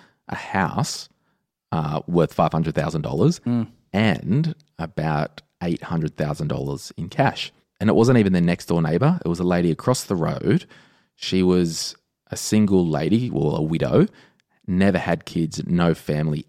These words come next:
Speaker 1: at all.
Speaker 2: Mm.
Speaker 1: And this family basically would take her shopping and do all this stuff. They didn't even know how much.
Speaker 2: Yeah.
Speaker 1: They just didn't actually know that she
Speaker 2: Just out of goodwill.
Speaker 1: And they, she died and she gave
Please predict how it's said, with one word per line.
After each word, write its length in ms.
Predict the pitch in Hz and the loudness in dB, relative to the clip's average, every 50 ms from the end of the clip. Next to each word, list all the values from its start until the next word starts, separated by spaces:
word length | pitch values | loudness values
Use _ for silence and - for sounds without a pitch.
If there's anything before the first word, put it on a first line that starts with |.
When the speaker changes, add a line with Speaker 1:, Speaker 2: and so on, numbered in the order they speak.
| - | -10
Speaker 1:
at 180 | - 82 73 - - | -8 -8 -8 -6 -2
all. 420 | - 82 - 78 - - - - - | 2 2 2 2 2 0 0 0 0
Speaker 2:
Mm. 140 | 120 110 - _ _ _ _ _ _ _ - | -2 -2 -8 _ _ _ _ _ _ _ -6
Speaker 1:
And 480 | 82 82 82 82 82 82 78 73 - - - _ _ _ _ _ _ _ - | -4 -2 0 0 0 0 -2 -4 -6 -12 -18 _ _ _ _ _ _ _ -8
this 420 | - 95 85 87 - - - - - _ _ _ _ _ | -2 -2 0 0 -2 -8 -8 -12 -14 _ _ _ _ _
family 580 | _ _ - 85 101 139 180 165 98 - - | _ _ -2 0 2 4 2 2 0 -2 -6
basically 640 | - - 90 90 - - - 80 - - 82 82 78 | -2 0 0 0 0 -2 -8 -8 -6 -4 -4 -4 -2
would 200 | 76 80 78 73 _ - _ _ _ _ | -2 -4 -4 -6 _ -20 _ _ _ _
take 220 | - 87 85 - | -6 -6 -4 -4
her 60 | 78 | -4
shopping 600 | - - 85 82 - - 82 78 78 78 78 71 | -4 -2 -2 -2 -2 -2 -4 -4 -2 -4 -4 -6
and 300 | 67 65 69 87 85 _ - _ _ _ _ | -6 -6 -8 -8 -10 _ -20 _ _ _ _
do 100 | - - 85 | -2 -2 -2
all 60 | 80 | -2
this 140 | 78 76 - | -2 -6 -4
stuff. 160 | - 80 76 | -6 -4 0
They 100 | 110 123 | 2 4
didn't 180 | 135 127 87 80 | 4 4 2 0
even 220 | 76 73 73 69 | -2 -4 -4 -4
know 320 | 71 76 73 71 - - - - _ _ _ _ _ _ _ - | -2 -2 -2 -4 -6 -8 -12 -20 _ _ _ _ _ _ _ -12
how 160 | - 90 87 | -6 -4 -2
much. 440 | 85 80 - - - - - - - _ _ _ - | -2 -2 -4 -6 -10 -12 -12 -14 -18 _ _ _ -4
Speaker 2:
Yeah. 220 | - 117 117 107 - - | 0 0 0 0 0 -4
Speaker 1:
They 260 | 69 67 73 90 92 | -6 -4 -4 -4 -4
just 240 | 95 - 107 - - | -2 -4 -4 -2 -2
didn't 220 | 110 90 90 85 | -2 0 0 0
actually 340 | 80 87 - - 92 87 82 | 0 -2 -4 -4 -2 -2 -2
know 260 | 80 82 80 78 80 | 0 0 0 0 0
that 220 | 78 82 78 - - | 0 -2 -4 -6 -6
she 360 | - - 85 82 82 78 - - - - _ _ _ - | -10 -8 -6 -6 -6 -8 -10 -14 -20 -20 _ _ _ -14
Speaker 2:
Just 160 | - - - | -14 -6 -2
out 140 | 127 113 107 | -2 -2 -2
of 80 | 107 - | -2 -4
goodwill. 420 | 113 110 107 104 110 113 110 - _ _ _ - | -4 -6 -4 -2 -2 -4 -4 -6 _ _ _ -2
Speaker 1:
And 320 | 98 95 92 90 87 85 85 - - | 0 2 2 2 0 0 -4 -6 -4
they, 220 | - 92 87 87 - | -2 0 0 0 -2
she 240 | - - - 98 90 | -4 -4 -2 -2 0
died 320 | 80 87 90 87 82 80 | 2 2 2 2 2 0
and 100 | 82 80 | 0 -4
she 120 | - - 90 | -4 -6 -6
gave 240 | - 80 82 80 | -2 -2 -2 -2